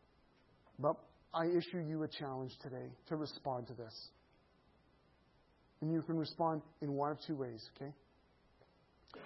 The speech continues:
One is to come forward for prayer, and I'll meet you right there. And if there's piles of people, I'll probably call in some help, okay?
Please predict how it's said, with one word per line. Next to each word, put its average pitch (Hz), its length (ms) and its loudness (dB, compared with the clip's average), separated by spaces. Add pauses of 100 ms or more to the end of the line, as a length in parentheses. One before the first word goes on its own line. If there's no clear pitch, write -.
One 175 240 8
is 190 180 4
to 196 80 -2
come 175 280 2
forward 165 360 6
for 165 80 -4
prayer, 139 540 2
and 135 100 -2
I'll 127 80 0
meet 131 240 -4
you 143 60 -4
right 123 240 -4
there. 110 220 -6 (1400)
And 135 100 0
if 127 100 -2
there's 139 240 4 (480)
piles 160 340 12
of - 80 -8
people, 160 260 2
I'll 139 100 4
probably 139 280 2
call 135 260 0
in 131 100 0
some 127 160 -8
help, 113 300 -6
okay? 127 260 -10